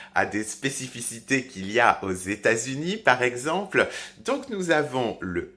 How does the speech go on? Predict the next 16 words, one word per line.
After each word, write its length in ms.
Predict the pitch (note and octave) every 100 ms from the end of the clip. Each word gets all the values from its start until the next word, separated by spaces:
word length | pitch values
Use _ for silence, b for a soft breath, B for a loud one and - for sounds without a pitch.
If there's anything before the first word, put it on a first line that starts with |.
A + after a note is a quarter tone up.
| A#2+
F 200 | C#3 D3
B 260 | C3+ F3
I. 400 | F#3 G#3+ C4 G#3+ A#2 - B B -
Donc 240 | G2+ -
le 160 | F3+ A#3 A#3 -
F 240 | E3 D3
B 160 | C3 B2+
I, 380 | B2+ B2 G#2+ F2+ - -
pourquoi 580 | - F#3 - D#3 C3+ A2
est-ce 200 | G2 G2
qu'on 160 | - G2
a 120 | F#2
décidé 680 | F2+ G#2 - G#2+ G#2 A2+ - -
que 260 | A3 E3+
c'était 460 | - - A2 - D#2+
masculin ? 840 | D#2+ D#2+ B2+ - - E3 F#3 G#3+